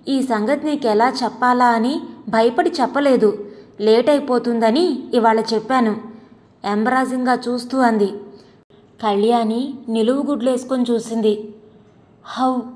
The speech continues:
how does it happen?" తన గొంతు తనకే వినిపించినట్లుగా గొణిగింది. "ఏమిటా సిల్లీ ప్రశ్న?" అన్నట్లు చూసింది చిత్ర.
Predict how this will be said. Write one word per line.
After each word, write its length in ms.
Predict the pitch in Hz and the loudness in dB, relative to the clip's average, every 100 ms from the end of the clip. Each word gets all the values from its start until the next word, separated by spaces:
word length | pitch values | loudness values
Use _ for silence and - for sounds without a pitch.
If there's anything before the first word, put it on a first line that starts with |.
| - - - - _ - - | -20 -20 -20 -20 _ -14 -2
how 180 | 285 370 | 0 2
does 200 | 370 339 | 2 2
it 80 | 269 | 0
happen?" 500 | 269 277 285 262 220 - - - _ _ _ - | 0 2 2 0 -2 -10 -18 -20 _ _ _ -2
తన 120 | 226 | 0
గొంతు 580 | 220 214 214 220 262 311 - - - | 0 0 0 -2 -2 -4 -10 -8 -2
తనకే 320 | 226 226 269 269 | 0 0 -2 -2
వినిపించినట్లుగా 920 | 220 220 226 269 269 254 247 247 262 | -2 -4 -4 -6 -4 -4 -4 -2 -2
గొణిగింది. 840 | 214 226 240 262 240 208 202 - - - - - - | 0 0 2 2 2 2 -2 -8 -18 -20 -20 -20 -2
"ఏమిటా 500 | 214 214 262 330 359 | 4 4 4 2 0
సిల్లీ 320 | - 226 262 | 0 -2 -2
ప్రశ్న?" 680 | - 247 247 247 247 240 240 - - | -2 -4 -2 0 2 2 -2 -10 -8
అన్నట్లు 380 | 214 214 233 247 | -4 -2 -2 -4
చూసింది 600 | 240 220 214 226 202 - 226 | -4 -4 -4 -2 -2 -2 -6
చిత్ర. 320 | 220 220 208 | -4 -2 -2